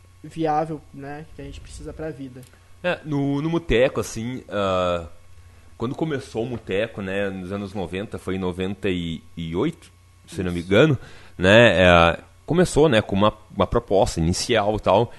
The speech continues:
Speaker 2: e realmente tomou uma proporção muito grande, assim, né, perto do que, do que, do que era inicialmente, e hoje se vê, né,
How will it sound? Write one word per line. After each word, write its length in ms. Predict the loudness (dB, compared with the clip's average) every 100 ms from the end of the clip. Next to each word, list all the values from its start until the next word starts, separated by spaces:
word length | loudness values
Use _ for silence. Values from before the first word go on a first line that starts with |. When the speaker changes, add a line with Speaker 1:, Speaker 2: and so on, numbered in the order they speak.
| -16 -4
Speaker 2:
e 100 | 0
realmente 440 | 2 4 2 0
tomou 260 | 0 0 2
uma 100 | 4
proporção 760 | 4 6 2 4 4 6 2 -2
muito 380 | -2 -2 -4 -6
grande, 440 | 0 0 0 -2
assim, 240 | -6 -6 -4
né, 180 | -4
perto 480 | 0 2 2 0 -4
do 120 | -4
que, 680 | -6 -2 0 2 2 2 0 -6 -20 -20 -20 -20 -20 -8
do 160 | -8
que, 960 | -4 0 2 2 2 2 2 2 -2 -6 -12 -20 -18 -14
do 100 | -10
que 160 | -4
era 300 | -2 -2 -6 -14
inicialmente, 800 | -6 -6 -2 -2 -2 -4 -6 -12 -8
e 120 | -4
hoje 560 | -4 -4 -6 -6 -8 -10 -16 -18 -16
se 240 | -4 -2
vê, 280 | 0 2 2
né, 160 | 2